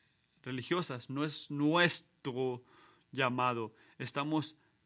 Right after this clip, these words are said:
somos, este, embajadores que fuimos llamados a hacer esto en obediencia a Cristo, por la verdad del Evangelio, por la autoridad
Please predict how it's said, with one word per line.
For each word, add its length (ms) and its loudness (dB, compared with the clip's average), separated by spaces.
somos, 420 0
este, 360 -2
embajadores 1080 2
que 140 0
fuimos 340 2
llamados 680 4
a 80 -6
hacer 200 -2
esto 420 -6
en 140 0
obediencia 800 6
a 100 2
Cristo, 520 -4
por 120 2
la 140 4
verdad 340 0
del 120 4
Evangelio, 480 4
por 100 -2
la 80 2
autoridad 720 4